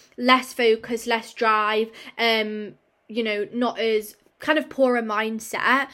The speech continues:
all of which are probably gonna impact your procrastination. You know, have you ever had one of those days where you wake up and you don't feel like you've rested at all,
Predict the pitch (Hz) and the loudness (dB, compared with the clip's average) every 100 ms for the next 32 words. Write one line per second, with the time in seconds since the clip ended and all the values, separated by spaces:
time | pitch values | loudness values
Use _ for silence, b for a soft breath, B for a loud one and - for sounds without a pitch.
0 | B B _ 269 302 285 254 214 202 - | B B _ 8 8 8 2 0 -4 -4
1 | - 247 240 226 226 220 220 214 - 226 | -10 -10 -2 0 0 -4 -6 -8 -8 -6
2 | 214 208 233 - 214 - 226 220 220 202 | -6 -8 -12 -12 -14 -8 -4 -4 -4 -10
3 | 196 202 226 233 240 240 240 233 233 226 | -8 -2 0 0 0 -2 -2 -2 0 0
4 | 240 226 220 202 202 208 208 - 226 220 | 2 0 -2 -4 -2 -2 -4 -6 -12 -10
5 | 208 226 214 202 226 208 208 - 214 202 | -8 -6 -6 -6 -6 -4 -4 -6 -6 -6
6 | 202 - 214 208 226 220 208 208 | -8 -8 -8 -6 -4 -4 -2 -4